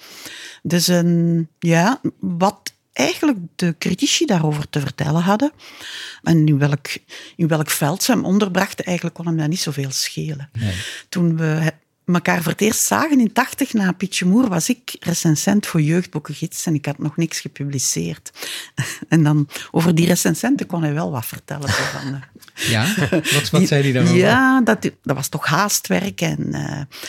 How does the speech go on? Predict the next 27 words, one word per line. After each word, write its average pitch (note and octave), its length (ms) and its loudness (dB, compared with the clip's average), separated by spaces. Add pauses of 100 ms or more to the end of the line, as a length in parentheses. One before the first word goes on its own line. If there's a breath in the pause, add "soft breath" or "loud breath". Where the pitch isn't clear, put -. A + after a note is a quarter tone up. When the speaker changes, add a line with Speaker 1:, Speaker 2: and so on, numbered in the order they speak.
(300 loud breath)
Speaker 1:
die E3 100 -10
konden D#3 260 0
dan C#3+ 200 0
zo'n C#3+ 360 0
boek F#3+ 160 -2
neersabelen G3 640 2
waar E3 160 0
iemand D3+ 300 2
twee, D#3 180 -2
drie C#3+ 160 -4
jaar C#3 180 -2
aan, C3 220 -4 (100)
aan C#3+ 280 -6 (120)
gevroed F#3+ 500 0
had. G3+ 340 -4
En D3+ 220 2
het, C#3+ 120 0 (100)
eh, C#3+ 160 -4
niveau D3+ 360 2
van F3 160 2
de E3+ 80 2
recensenten E3 680 0
op C#3+ 120 -2
dat D3+ 140 -4
moment D#3+ 340 0
in F3 100 2
Vlaanderen E3+ 440 2